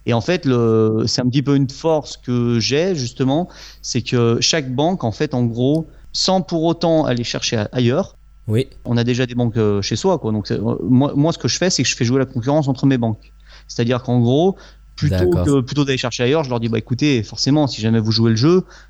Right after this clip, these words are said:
Speaker 1: je saurais vous apporter un compte, euh, d'une autre banque ou de, d'une banque que j'ai à côté. » Et ils voient mes bilans, ils voient mes bilans des autres banques. Donc, comme ça, ils se disent, « Ah, effectivement, ça peut donner envie. »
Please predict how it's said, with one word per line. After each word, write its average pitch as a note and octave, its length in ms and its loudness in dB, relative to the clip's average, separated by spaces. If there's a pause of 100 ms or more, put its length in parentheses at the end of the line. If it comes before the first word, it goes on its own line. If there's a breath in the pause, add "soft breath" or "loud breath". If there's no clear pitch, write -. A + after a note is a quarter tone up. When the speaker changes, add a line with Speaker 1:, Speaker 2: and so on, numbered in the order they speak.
(140)
Speaker 1:
je G#2 160 -6
saurais B2 280 0
vous A2+ 140 -2
apporter A2+ 320 -6
un A#2 140 2
compte, B2+ 380 0
euh, G#2+ 120 2
d'une G#2+ 140 2
autre B2 120 2
banque C3+ 540 0
ou A2+ 220 -2
de, A2 220 0
d'une A#2+ 220 -2
banque C3+ 160 0
que B2+ 80 0
j'ai A2+ 80 0
à A#2 80 0
côté. » C#3+ 260 0 (300 loud breath)
Et A#2+ 60 2
ils B2 60 6
voient D3+ 140 2
mes D#3 140 2
bilans, F3 380 0
ils C#3+ 60 2
voient C3 120 0
mes C3 100 2
bilans D3+ 200 2
des C3 120 2
autres A#2+ 140 0
banques. A#2+ 340 -4
Donc, A2+ 160 -2
comme A2+ 160 -2
ça, D3+ 100 0
ils C#3+ 60 2
se A#2 60 0
disent, « B2+ 160 2
Ah, C3 40 2
effectivement, C3+ 680 2
ça B2 140 -2
peut - 140 -2
donner B2+ 200 4
envie. » C#3+ 320 0